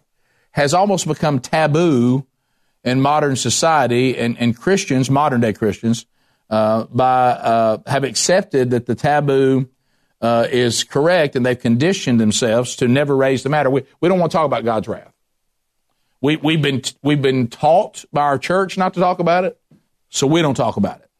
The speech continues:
Well, you might be taught by your church not to talk about it, but let me tell you who, who, who didn't teach you not to talk about it. The Bible, the Word of God,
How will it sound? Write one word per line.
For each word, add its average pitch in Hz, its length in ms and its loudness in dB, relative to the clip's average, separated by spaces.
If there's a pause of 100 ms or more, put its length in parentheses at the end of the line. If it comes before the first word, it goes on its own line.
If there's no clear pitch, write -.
(520)
Well, 147 300 2
you 180 180 0
might 277 200 0
be 175 120 2
taught 165 220 0
by 143 140 2
your 123 160 0
church 202 360 -2
not 120 200 -2
to 110 40 -10
talk 123 240 -2
about 120 240 0
it, 120 60 -2
but 131 80 -2
let 170 100 0
me 233 80 2
tell 214 200 -2
you 160 160 2
who, 147 180 0
who, 139 260 0
who 139 160 2
didn't 151 280 0
teach 139 200 -2
you 127 60 -2
not 117 220 -2
to - 60 -4
talk 98 120 -4
about 98 220 -6
it. - 100 -20 (140)
The 123 120 0
Bible, 120 440 -2 (800)
the 127 80 2
Word 135 240 2
of 110 80 -2
God, 117 340 -2